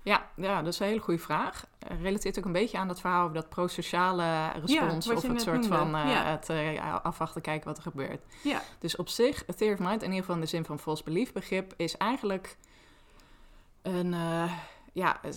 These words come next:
Speaker 1: neutraal, zou ik haast willen zeggen, een neutrale, eh, eh, gereedschap in je, in je hersens om, om met de wereld om te kunnen gaan, hè?
Speaker 2: Ja.
Speaker 1: Dus op zich, eh, eh, het is wel heel belangrijk om empathie te kunnen laten zien, of in ieder geval om,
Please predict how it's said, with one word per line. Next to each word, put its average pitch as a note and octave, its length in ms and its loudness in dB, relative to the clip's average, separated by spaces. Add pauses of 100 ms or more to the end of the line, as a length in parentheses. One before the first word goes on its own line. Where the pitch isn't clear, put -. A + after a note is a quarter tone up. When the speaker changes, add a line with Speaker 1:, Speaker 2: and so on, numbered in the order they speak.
(280)
Speaker 1:
neutraal, G3 640 2
zou F#3 120 -2
ik - 60 -6
haast D3+ 160 -4
willen D3+ 160 -4
zeggen, E3 200 -4
een F3 100 -2
neutrale, F3+ 640 -2
eh, D3 160 -4 (200)
eh, D#3 100 -4 (320)
gereedschap F#3 840 0 (100)
in E3 200 0
je, D#3 260 0
in E3 120 -2
je D#3 100 0
hersens D#3+ 520 -2
om, D3+ 220 -4
om D#3+ 160 -2
met D#3 140 -2
de E3 60 -4
wereld D#3+ 220 0
om D#3+ 120 -2
te - 80 -12
kunnen C3 240 -6
gaan, - 360 -8
hè? - 140 2
Speaker 2:
Ja. A3 100 6
Speaker 1:
Dus - 220 -4
op - 140 -10
zich, - 380 -4
eh, D3+ 100 -4 (520)
eh, C#3+ 420 -6 (680)
het - 180 -4
is E3 100 0
wel E3+ 160 4
heel F3 120 4
belangrijk F3 540 2
om F#3 140 0
empathie F3 400 -2
te D#3+ 100 -6
kunnen F3 360 -2
laten D#3+ 300 -2
zien, - 120 -8
of - 160 -8
in F3 100 -6
ieder G3 160 0
geval F3 560 0
om, E3 300 -6